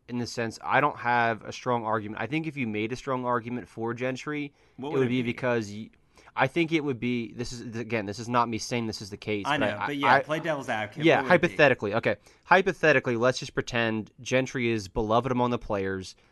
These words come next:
Speaker 1: You might have a couple bad apples in the locker room that we're not getting wind of, or there might not be the right chemistry mix in the locker room or whatever it is. Maybe some players, you know, regardless of the coach that you would have,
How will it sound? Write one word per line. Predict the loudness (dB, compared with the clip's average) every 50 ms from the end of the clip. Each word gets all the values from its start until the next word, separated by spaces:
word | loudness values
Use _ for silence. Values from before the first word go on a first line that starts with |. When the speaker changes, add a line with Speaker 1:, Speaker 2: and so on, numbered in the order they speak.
| _ _ _
Speaker 1:
You | -2 2
might | 4 6 6 6 6
have | 4 4 4
a | 4
couple | 2 0 0 0 0
bad | 2 4 4 6 6 6
apples | 6 4 2 -2 -6
in | -4
the | -2 2
locker | 4 4 4 4 0 -4
room | -4
that | -4 -4 -4
we're | -2
not | 0 0 0 0
getting | 0 -4 -2 -2 -2 -2 -4 -6 -6 -6
wind | -4 -2 -2 0 2 2
of, | 2 2 2 2 2
or | 0 0 0 -2 -8 _ _ _ -4
there | -2 4
might | 6 6 6 6
not | 6 4 4
be | 4 0
the | 0 2
right | 2 2 2 0
chemistry | -2 -6 -4 -2 -2 -2 -2 -2 -2
mix | 0 0 -2 -4 -6 -8 -6
in | -2
the | 2
locker | 4 4 4 4 0 -4
room | -2 -2 -2 0 -2
or | -2 -2
whatever | -2 0 4 4 4 4 4 4 4
it | 6
is. | 6 6 6 6 4 2 -4 -12 -20 -20 -20 -20 _ _ -2
Maybe | 2 2 2
some | 2 2 -2 -2 0
players, | 0 2 4 4 4 4 4 2 0 -2 -6 -6
you | -2 0
know, | 0 0 -2 -2 -4
regardless | -4 2 4 6 6 6 4 2 0
of | -2 -2
the | -2
coach | -2 0 -2 -2 -2 -2
that | -6
you | -4 -2 0
would | 0 0 2
have, | 2 4 4 6 6 4 2 0 -2 -8